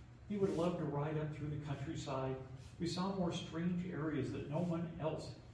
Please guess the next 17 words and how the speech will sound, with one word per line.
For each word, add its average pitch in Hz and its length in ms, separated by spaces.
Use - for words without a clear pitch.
had 135 120
ever 147 340
seen 151 560
or 127 140
found. 123 400
We'd 170 180
go 151 140
up 151 180
into 127 180
Tehachapi 151 720
and 117 120
see - 200
these 113 240
strange-looking 156 920
quail, 160 500
or 131 360
up 170 300